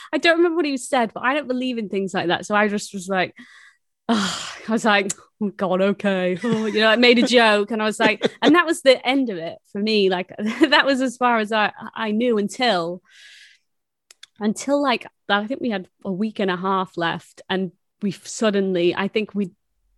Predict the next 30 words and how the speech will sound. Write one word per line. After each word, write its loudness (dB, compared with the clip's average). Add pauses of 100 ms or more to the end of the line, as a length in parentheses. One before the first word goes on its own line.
(160)
we -4
must 2
have, -6
someone 0
must -4
have -4
told 0
us, -2 (100)
so -4
long -2
ago, -2
I -4
can -10
hardly -6
remember, -6 (480)
but 0
someone 0
must -2
have -2
told -2
us, -4
'cause -14
we -6
t-, -12
said -6
where -4
we -4
were -2
staying, 0
and -8